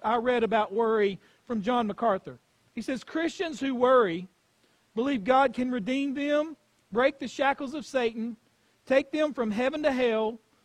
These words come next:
put them into his kingdom, and give them eternal life, but they just don't think he can give, get them through the next couple of days." When you worry, he says, you're saying, in effect, "God, I just don't think I can trust you." Here is David facing death,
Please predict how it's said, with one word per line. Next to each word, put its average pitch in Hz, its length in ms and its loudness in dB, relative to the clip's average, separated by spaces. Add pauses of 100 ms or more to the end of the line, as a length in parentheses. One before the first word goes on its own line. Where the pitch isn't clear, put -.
(160)
put 311 200 0
them 285 200 0
into 320 260 0
his 302 140 -4
kingdom, 226 500 -2 (360)
and 214 120 -2
give 294 180 -2
them 262 160 0
eternal 269 360 -2
life, 254 400 2 (400)
but - 120 -8
they 247 120 2
just 294 220 -4
don't 277 260 -4
think 247 240 -2
he 254 120 -8
can 233 160 -6
give, 254 320 -6
get 254 180 -6
them 262 220 -4
through 254 160 -6
the 226 100 -2
next 226 260 -4
couple 226 280 -6
of 214 100 -4
days." 196 400 -2 (220)
When 302 240 -2
you 302 120 0
worry, 311 360 2
he 220 120 -4
says, 196 540 -4 (460)
you're 247 200 -4
saying, 294 340 2
in 302 100 -2
effect, 254 400 0
"God, 285 500 4
I 247 220 0
just 311 340 -8
don't 269 320 -2
think 240 240 -4
I 226 140 -2
can 226 180 -6
trust 254 420 -6
you." 165 220 -10 (340)
Here 349 260 0
is 311 180 -2
David 277 480 4
facing 277 400 0
death, 240 320 6